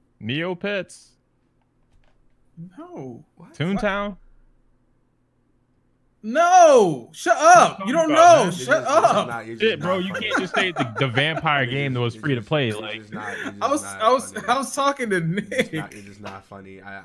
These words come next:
Speaker 3: I was
Speaker 2: This was back in the O D S days. This was back when everybody was on and we was, as, as a matter of fact, it was around the time we was all playing, um,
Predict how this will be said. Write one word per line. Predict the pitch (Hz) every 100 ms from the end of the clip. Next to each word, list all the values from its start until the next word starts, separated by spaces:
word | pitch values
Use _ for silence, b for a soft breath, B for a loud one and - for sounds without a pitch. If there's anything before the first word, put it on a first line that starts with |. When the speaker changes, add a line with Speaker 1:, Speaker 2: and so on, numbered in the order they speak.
| -
Speaker 3:
I | 98
was | 101 98
Speaker 2:
This | 214 277
was | 240
back | 240 254
in | 254
the | 220
O | 190 226
D | 226
S | 214 226 175
days. | 156 135 127
This | 170
was | 220 180
back | 185 175 160
when | 156 143
everybody | 185 185 180 170
was | 160 143
on | 160 160 147
and | 131
we | 165
was, | 156 151 - _ -
as, | 165
as | 202 190
a |
matter | 208 226
of | 190
fact, | - 208 185 160
it |
was | 190
around | 190 170 165
the | 147
time | - 170 180 165
we | 151
was | 147
all | 143 139
playing, | 139 - 147 139 131 123
um, | 117 120 113 110 120